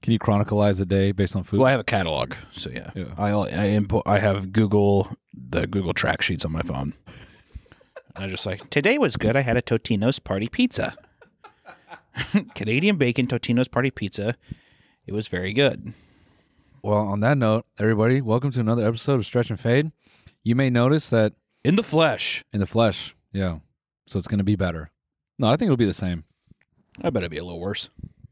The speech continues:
Speaker 1: We'll see.
Speaker 2: I hope. I mean, you know, I'm just saying what I feel. I, th-, I, I hope for the best.
Speaker 1: I think what's really impressive is that you can lay the mic on your chest. You have a built-in
Speaker 2: My little belly.
Speaker 1: Yeah.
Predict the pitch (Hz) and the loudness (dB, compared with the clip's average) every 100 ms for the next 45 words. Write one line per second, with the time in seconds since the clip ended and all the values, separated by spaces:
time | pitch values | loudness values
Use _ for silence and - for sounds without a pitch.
0 | _ _ _ _ _ - 101 - 82 76 | _ _ _ _ _ -4 -2 -2 -8 -12
1 | _ _ _ - 143 160 151 123 131 123 | _ _ _ -2 0 2 0 2 2 0
2 | 117 120 117 - 127 143 123 117 110 104 | 0 0 0 -2 -2 -2 -2 -4 -4 -6
3 | 101 - 110 104 101 - 101 104 101 - | -8 -12 -12 -10 -10 -10 -8 -6 -8 -10
4 | 107 101 - 120 - 92 85 - - _ | -8 -6 -6 -8 -10 -14 -14 -14 -16 _
5 | - _ - - - - 120 190 151 101 | -20 _ -20 -20 -14 -2 2 2 2 2
6 | 117 135 135 156 151 143 104 110 123 110 | 2 2 2 0 0 0 2 2 0 0
7 | 107 92 98 107 95 85 - 107 85 - | 0 0 -2 -2 -2 -4 -4 -6 -8 -14
8 | - _ _ _ - _ _ _ _ _ | -20 _ _ _ -20 _ _ _ _ _
9 | _ _ _ 202 _ _ _ _ _ _ | _ _ _ _ _ _ _ _ _ _
10 | _ _ _ _ _ 113 123 135 110 87 | _ _ _ _ _ 2 4 4 2 2
11 | 113 120 123 113 107 101 104 110 101 113 | 2 2 2 2 2 -2 -6 -8 -6 -8
12 | 104 - _ 113 110 90 | -10 -16 _ 0 2 0